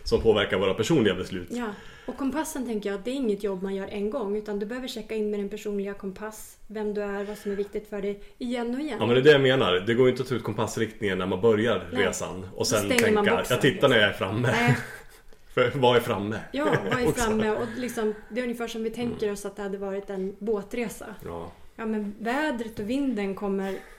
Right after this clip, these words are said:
Speaker 2: att skifta
Speaker 1: Vi ska
Speaker 2: under
Speaker 1: till
Speaker 2: resan.
Speaker 1: Amerika.
Speaker 2: Ja.
Speaker 1: <laughs> Kolla på kompassen nu och så tittar
Speaker 2: Tänk
Speaker 1: vi
Speaker 2: på
Speaker 1: igenom,
Speaker 2: Columbus.
Speaker 1: så kollar vi om fem
Speaker 2: Det blev
Speaker 1: veckor
Speaker 2: inte.
Speaker 1: igen.
Speaker 2: Han, han skulle till Indien. Han kom till Nordamerika.
Speaker 1: Men vet du vad? Ehm,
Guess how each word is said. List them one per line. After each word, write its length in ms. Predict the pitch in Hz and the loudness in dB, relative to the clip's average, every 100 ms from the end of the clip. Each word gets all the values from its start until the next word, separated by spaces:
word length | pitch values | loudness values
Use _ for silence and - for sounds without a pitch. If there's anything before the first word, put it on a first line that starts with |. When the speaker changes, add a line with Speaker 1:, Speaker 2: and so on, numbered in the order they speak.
| - | -18
Speaker 2:
att 160 | - 208 | -14 -12
skifta 520 | - 254 - - 302 | -6 -6 -6 -4 0
Speaker 1:
Vi 60 | - | 0
ska 80 | - | 2
Speaker 2:
under 80 | 208 - | 2 2
Speaker 1:
till 20 | - | 0
Speaker 2:
resan. 80 | |
Speaker 1:
Amerika. 480 | 117 135 107 92 - - - | 4 4 4 0 -8 -12 -10
Speaker 2:
Ja. 140 | 247 262 247 | -6 -4 2
Speaker 1:
<laughs> 180 | 196 156 | 4 6
Kolla 200 | - 190 | 6 8
på 100 | 175 | 8
kompassen 540 | 131 135 147 147 110 110 | 6 4 4 4 2 4
nu 220 | 107 117 | 6 4
och 100 | 127 | 4
så 200 | 147 135 - | 6 6 4
tittar 180 | - 170 | 4 8
Speaker 2:
Tänk 120 | 180 | 10
Speaker 1:
vi 40 | 165 | 10
Speaker 2:
på 60 | |
Speaker 1:
igenom, 120 | 156 143 | 10 10
Speaker 2:
Columbus. 500 | 262 262 214 - - | 10 8 6 2 0
Speaker 1:
så 100 | - | 0
kollar 200 | - 139 | 4 6
vi 60 | 131 | 6
om 120 | 117 | 4
fem 140 | 131 123 | 4 2
Speaker 2:
Det 60 | |
blev 100 | - | 2
Speaker 1:
veckor 200 | - 226 | 6 6
Speaker 2:
inte. 140 | 233 240 | 6 2
Speaker 1:
igen. 120 | 143 - - - - - - - - - | 0 -4 -16 -16 -18 -18 -20 -20 -20 -8
Speaker 2:
Han, 140 | 269 | -4
han 160 | 262 285 | -2 -2
skulle 220 | 269 233 | -2 -4
till 100 | 226 | -2
Indien. 360 | 247 220 196 208 | -2 -2 -2 -4
Han 140 | 254 | -4
kom 160 | 233 214 | -2 -2
till 160 | 220 - - - - - | -4 -6 -12 -18 -20 -4
Nordamerika. 640 | 247 220 202 196 190 185 - - - - - - | 0 2 2 -2 -4 -4 -4 -6 -12 -16 -10 2
Speaker 1:
Men 100 | 120 | 8
vet 140 | 143 | 8
du 60 | 170 | 8
vad? 260 | 147 92 - - | 4 2 -2 -2
Ehm, 400 | 131 120 117 117 | -2 0 -2 -4